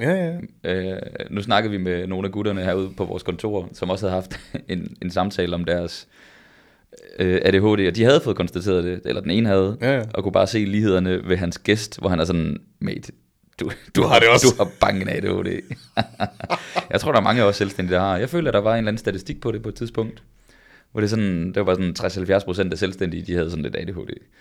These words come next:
Speaker 1: synes
Speaker 2: Man
Speaker 1: jeg
Speaker 2: kan ikke sidde
Speaker 1: sagtens, ja.
Speaker 2: stille, og man får handlet på nogle ting og gjort et eller andet. Jeg føler, vi får det vendt til vores force. Jeg tror ikke, jeg har ægte A D H D.
Speaker 1: Men jeg forstår ikke helt, jamen, jeg,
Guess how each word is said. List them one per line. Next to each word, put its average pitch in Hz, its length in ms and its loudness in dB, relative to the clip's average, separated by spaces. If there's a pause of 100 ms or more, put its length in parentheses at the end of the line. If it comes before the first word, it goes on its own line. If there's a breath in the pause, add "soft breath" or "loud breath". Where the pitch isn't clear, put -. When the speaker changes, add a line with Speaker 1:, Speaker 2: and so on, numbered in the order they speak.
(460 loud breath)
Speaker 1:
synes 110 180 -4
Speaker 2:
Man 98 40 -2
Speaker 1:
jeg 90 60 -4
Speaker 2:
kan 107 80 2
ikke 127 80 0
sidde - 0 -
Speaker 1:
sagtens, 107 140 0
ja. 107 60 -2
Speaker 2:
stille, 127 260 2
og 120 60 2
man 95 120 -2
får 92 180 0
handlet 117 260 -2
på 113 80 -4
nogle 101 140 -6
ting 120 220 -8
og 98 100 -6
gjort 113 200 -4
et - 20 -4
eller 104 140 -6
andet. 107 140 -6 (600)
Jeg - 300 -20
føler, 117 140 2
vi 104 60 2
får 110 100 0
det 98 100 2
vendt 110 140 0
til 101 100 -4
vores 85 220 0
force. 104 440 -2 (1300)
Jeg - 80 -2
tror 82 140 0
ikke, 92 100 0
jeg - 60 -4
har - 140 -6
ægte - 160 -14
A - 40 -12
D - 40 -12
H - 40 -10
D. 90 40 -8
Speaker 1:
Men 139 100 2
jeg 143 80 4
forstår 160 240 0
ikke 143 120 -2
helt, 143 180 0
jamen, 120 140 -2
jeg, 120 100 0